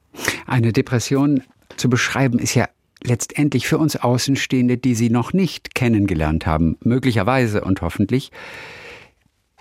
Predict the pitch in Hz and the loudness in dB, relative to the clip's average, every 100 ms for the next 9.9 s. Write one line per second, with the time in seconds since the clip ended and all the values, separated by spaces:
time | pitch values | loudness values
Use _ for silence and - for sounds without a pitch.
0 | - - 127 131 120 117 123 104 92 78 | -20 -4 0 2 2 0 2 2 2 -2
1 | - - - - _ _ _ _ - - | -8 -14 -16 -20 _ _ _ _ -12 -10
2 | - 113 95 139 123 87 - - - _ | -2 0 0 0 0 0 -4 -14 -16 _
3 | - - 107 - 90 90 _ _ - 117 | -18 -4 -4 2 2 0 _ _ -2 0
4 | 107 104 101 95 101 95 117 160 107 87 | 2 2 2 2 0 0 0 0 0 0
5 | 82 104 95 87 - 92 92 - 87 82 | 0 0 0 -2 -2 -2 0 0 2 2
6 | 101 113 107 - - - 107 - - 120 | 2 0 -2 -8 -16 -4 -2 -2 -2 -2
7 | - - - 104 - 101 104 - - 98 | -2 -6 -2 0 2 2 0 0 0 0
8 | 120 87 80 - - _ - 101 - 113 | 0 -2 -4 -10 -12 _ -4 -2 0 -2
9 | 90 107 - 95 98 117 - 67 | 2 0 2 -2 0 -2 -2 -4